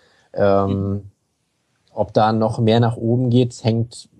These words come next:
Speaker 1: für mich davon ab, ob man halt diesen Plan B fürs Spiel hat, vor allem gegen, gegen tiefstehende Gegner. Ähm, wenn man den hat,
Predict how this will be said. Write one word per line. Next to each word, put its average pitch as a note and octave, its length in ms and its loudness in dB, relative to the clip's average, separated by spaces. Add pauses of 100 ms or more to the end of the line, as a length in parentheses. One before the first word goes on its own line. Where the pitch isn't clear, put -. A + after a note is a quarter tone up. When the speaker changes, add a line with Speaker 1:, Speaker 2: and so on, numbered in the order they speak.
(460)
Speaker 1:
für - 260 -4
mich A#2 260 0
davon A#2+ 280 0
ab, A#2 200 -4
ob A#2 160 -8
man A2 180 -2
halt A2+ 160 0
diesen G#2 180 -2
Plan G2+ 340 -2
B A2+ 200 2
fürs B2 160 -6
Spiel B2 320 -2
hat, B2 260 -4
vor A#2 140 -4
allem G#2 260 -2
gegen, G#2 600 -6
gegen G2+ 240 -4
tiefstehende A#2 640 -2
Gegner. A#2 520 0 (480)
Ähm, G#2 520 -2 (640)
wenn B2 400 -2
man C3 160 2
den A2+ 160 2
hat, - 280 -4